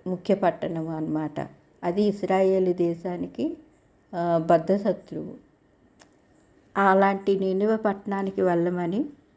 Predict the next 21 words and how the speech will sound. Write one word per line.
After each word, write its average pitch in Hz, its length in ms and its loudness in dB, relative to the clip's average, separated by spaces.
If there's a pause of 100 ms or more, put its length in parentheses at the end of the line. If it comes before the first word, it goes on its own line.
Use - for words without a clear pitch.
(220)
దేవుడు 180 480 2
చెప్తాడు. 165 600 -6
"నీనివే 202 380 0
పట్టణస్థుల 190 720 -2
దోషము 170 500 -2
నా 175 200 -2
దృష్టికి 196 640 -6
ఘోరమాయను 180 720 0
గనుక 180 460 -6 (560)
నీవు 190 280 4
నీనివేకు 196 640 0
వెళ్ళి 175 460 0 (640)
ఆ 185 80 -2
పట్టణానికి 185 920 0
దుర్గతి 175 720 -2
పడుతుందని 170 840 -2 (280)
ప్రకటించమని", 175 920 -4 (680)
ఆ, 180 140 -4 (100)
చెప్తాడు 170 460 0
దేవుడు. 160 640 -2
యోనాకు, 185 640 -2